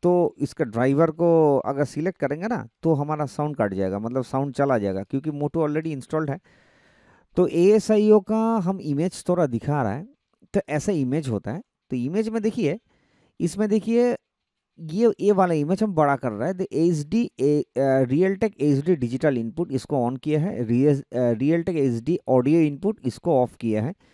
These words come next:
Realtek एचडी ऑडियो आउटपुट, इसको on किया है, ठीक है। उसके बाद ईएमयू डी-, अ, डीएसपी ऑडियो प्रोडक्शन डब्ल्यूडीएम, इसको भी on किया है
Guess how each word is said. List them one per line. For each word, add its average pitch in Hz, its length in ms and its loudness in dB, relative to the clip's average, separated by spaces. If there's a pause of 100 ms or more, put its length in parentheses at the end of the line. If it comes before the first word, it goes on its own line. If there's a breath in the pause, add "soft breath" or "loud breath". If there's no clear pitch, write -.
(300 soft breath)
Realtek 185 480 0
एचडी 143 340 0
ऑडियो 156 280 4
आउटपुट, 147 480 -2 (140)
इसको 131 400 -4
on 120 220 -2
किया 98 240 -4
है, 92 140 -12 (500)
ठीक 202 120 -2
है। 214 60 0
उसके 165 360 0
बाद 175 240 -2 (180)
ईएमयू 180 420 -2
डी-, 156 600 -8
अ, 127 280 0
डीएसपी 160 880 -2
ऑडियो 135 420 2
प्रोडक्शन 143 640 -4
डब्ल्यूडीएम, 139 680 0
इसको 131 280 -2
भी 147 80 0
on 127 280 0
किया 95 220 -6
है 82 140 -14